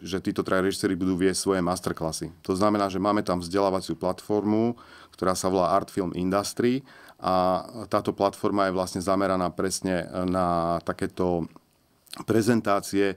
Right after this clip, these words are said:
kde vlastne diváci budú mať možnosť nazrieť do režisérskej kuchyne týchto veľkých osobností, a, svetového alebo slovenského filmu, ale budeme sa venovať aj seriálovej tvorbe.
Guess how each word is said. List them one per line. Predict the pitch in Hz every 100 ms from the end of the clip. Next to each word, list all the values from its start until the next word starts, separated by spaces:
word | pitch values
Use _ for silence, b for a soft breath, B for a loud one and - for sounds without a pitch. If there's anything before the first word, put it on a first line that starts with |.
| B B B
kde | 92
vlastne | 92 90 - 98 92 90 90
diváci | 98 101 -
budú | 90 92
mať | 92
možnosť | 92 98 95 92 85 - 78
nazrieť | 101 107 98 95 92 92 95
do | 90
režisérskej | 92 98 - 92 98
kuchyne | 92 95 101 92
týchto | 92 85 90
veľkých | 95 95 90 90
osobností, | 90 92 90 87 - 87 B B B
a, | 98 92
svetového | 104 104 101 95 90
alebo | 90 87 87
slovenského | 95 95 95 - 87
filmu, | 85 98 104 110 127 127 B B
ale | - 101
budeme | 110 113
sa | 110 104
venovať | 101 101 98 92 90
aj | -
seriálovej | 101 104 101 101 104
tvorbe. | 104 107 104 110